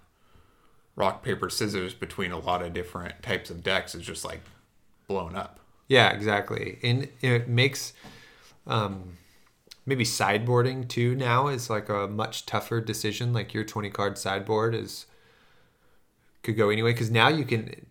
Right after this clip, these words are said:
Speaker 2: now those slots are taken up perhaps by equipment, you know?
Speaker 1: Yeah.
Speaker 2: You know, like we were talking about with your Ranger deck,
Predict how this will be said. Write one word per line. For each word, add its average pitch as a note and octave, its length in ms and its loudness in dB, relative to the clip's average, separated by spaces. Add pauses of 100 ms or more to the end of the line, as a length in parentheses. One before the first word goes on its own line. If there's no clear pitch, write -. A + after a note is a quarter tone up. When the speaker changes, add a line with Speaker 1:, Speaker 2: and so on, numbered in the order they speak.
(140)
Speaker 2:
now A2+ 280 2
those A#2 260 2
slots G#2+ 360 4
are A2 60 0
taken G#2+ 300 -2
up G#2+ 140 -4
perhaps - 360 -4
by F#2+ 140 -4
equipment, - 560 -4 (320)
you - 100 -8
know? G#2 300 -4 (520)
Speaker 1:
Yeah. F#2+ 240 -6 (320)
Speaker 2:
You A2+ 120 -8
know, A2 120 -8
like B2 140 0
we C#3 120 6
were C3+ 80 8
talking B2 320 4
about A2 240 4
with G#2 140 -2
your G#2+ 120 2
Ranger G#2+ 400 0
deck, F#2+ 400 -2